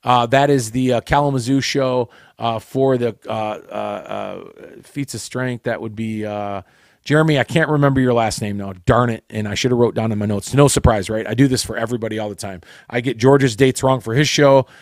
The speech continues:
Yours, I believe, is August twelfth, August fourteenth.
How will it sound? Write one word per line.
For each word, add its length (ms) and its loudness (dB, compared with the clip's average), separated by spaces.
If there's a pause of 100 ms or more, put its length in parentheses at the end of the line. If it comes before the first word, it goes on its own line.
(120)
Yours, 320 6
I 120 6
believe, 320 2
is 140 -8
August 360 -6
twelfth, 460 0
August 280 -6
fourteenth. 600 -4